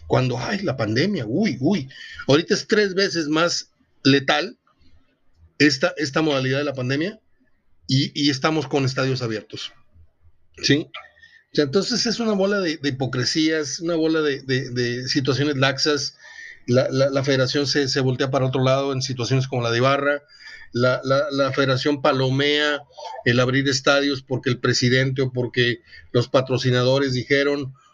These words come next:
o, o porque hubo un moche por ahí para que doblaran las manitas. Tantas cosas que pasan. No le hemos escarbado al tema de la corrupción arbitral.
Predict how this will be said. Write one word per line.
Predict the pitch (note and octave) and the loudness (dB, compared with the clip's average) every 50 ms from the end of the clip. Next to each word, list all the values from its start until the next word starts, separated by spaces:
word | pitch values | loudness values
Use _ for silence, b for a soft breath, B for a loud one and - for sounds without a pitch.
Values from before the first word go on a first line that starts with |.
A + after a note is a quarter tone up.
| b - | b -2
o, | - A#2 A#2+ - C#3 C3 | 2 2 2 4 2 0
o | A2+ | 2
porque | B2 B2+ B2 - C#3 | 2 0 2 4 2
hubo | C#3 C#3 C#3 | 2 4 4
un | C#3 | 2
moche | C3+ C3+ C3+ C#3+ C#3 C3 - D3 | 2 2 2 2 0 0 -2 -4
por | B2+ B2+ C3 B2+ | -2 0 0 2
ahí | B2 B2+ C3+ C3+ | 2 2 0 0
para | C3 C#3+ B2+ B2+ A2 | 0 0 0 0 0
que | - | 0
doblaran | A#2+ A#2 A#2 B2 C3 C3 C3+ C3 | 0 0 2 2 2 2 2 0
las | B2+ A#2+ | -2 -4
manitas. | A#2+ A#2 B2 C#3 C#3 C3+ D3+ C#3+ C#3 - B B B B B B B B _ | -4 -4 -4 -4 -2 0 0 -2 -2 -4 B B B B B B B B _
Tantas | - F3+ G3 G3+ G3+ G3 - F3 C3+ - | 2 4 4 4 2 0 0 -2 -2 0
cosas | - E3+ F3+ D#3 E3 D#3 C3 | 0 0 2 2 0 -2 0
que | - C3+ | 0 -2
pasan. | C3 C3 D3 D3 D3 B2+ D3+ D#3 D3+ D#3 - B B B B B B B B | 0 2 2 2 2 2 0 -2 -2 -4 -8 B B B B B B B B
No | C3+ C#3+ F3 G3 | 4 6 6 4
le | G#3 | 2
hemos | G#3+ G#3+ G#3+ F3+ D#3+ | 0 0 -2 -2 -4
escarbado | E3 C3 C3 - C3+ C3 C#3 D3 D3+ D3+ D3+ D#3 - _ | -4 -2 0 0 2 4 4 2 2 2 0 -4 -4 _
al | C3 C3 B2 | -4 -4 0
tema | B2 C#3+ D3 D#3 | 0 2 2 2
de | D3 C#3 | 2 2
la | C3 C3 | 0 -2
corrupción | - A#2 A2+ G#2 - - C3 C3 | -2 -6 -6 -2 0 2 2 2
arbitral. | C3 B2+ A#2 A2 - C3 C3 C3 C#3 C3+ | 2 0 -4 0 2 2 2 2 0 -4